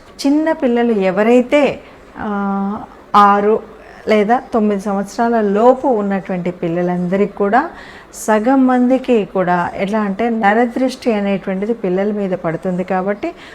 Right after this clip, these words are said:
ఆ దృష్టి ఏదో ఉండకుండా ఉండడం కోసం ఆ భోగి పళ్ళను వేస్తూ ఉంటారు. ఈ భోగి పిల్లలు పసిపిల్లల నుండి ఆరు ఏడు సంవత్సరాలు వచ్చే వరకు ఆ పిల్లలకి ఈ భోగి రోజు భోగి పళ్ళని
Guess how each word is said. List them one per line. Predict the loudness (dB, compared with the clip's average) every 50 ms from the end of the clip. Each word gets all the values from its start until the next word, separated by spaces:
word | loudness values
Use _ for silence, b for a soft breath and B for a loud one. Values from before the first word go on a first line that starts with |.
| B B
ఆ | 4 6 6
దృష్టి | 6 4 0 -2 -4 -8 -6 -4 -2
ఏదో | 0 0 2 0 0 2 2
ఉండకుండా | 0 2 0 0 -2 -2 -2 -2 -2 -2 -2 -2 0 0 0
ఉండడం | 0 -2 -2 -2 -2 -2 -2 -2 -2
కోసం | -2 -2 -2 -2 -4 -6 -10 -10 -12 B B B B B B B
ఆ | -4 -2 0 0 -2 -4 -6 -10 -16 -20 -20 -20 -20 -20 -14 -12 -10 -6 -2
భోగి | 0 0 0 0 -2 -4
పళ్ళను | -4 -2 -2 -2 -2 -2 -2 -4 -4
వేస్తూ | -2 -2 -2 -4 -4 -8 -8 -8
ఉంటారు. | -6 -6 -6 -8 -8 -8 -8 -8 -10 -12 -16 B B B B B B B
ఈ | 0 0
భోగి | 0 2 2 2 2 2 2 0
పిల్లలు | 0 0 0 2 2 0 0
పసిపిల్లల | -2 -4 -4 -4 -4 -2 0 0 2 2 2
నుండి | 2 2 2 0 0 0 0 0 0
ఆరు | 0 0 -2 0 2 4 4 4 4 4 2
ఏడు | 2 2 2 0 -2 -2
సంవత్సరాలు | -4 -4 -4 -6 -6 -6 -4 -4 -2 -2 -4
వచ్చే | -6 -6 -6 -4 -4
వరకు | -2 -2 -4 -4 -4 -4
ఆ | -4
పిల్లలకి | -2 -2 -4 -2 -2 -2 -2 -4 -4 -4 -2 -2 -2 0
ఈ | 0 0 0
భోగి | -2 -2 -2 -2 -2 -2 -2 0
రోజు | 0 0 0 -2 -2 -4
భోగి | -4 -2 0 0 2 2 2 0
పళ్ళని | 0 0 -2 -2 -2 -2 -2 -2 -2 -4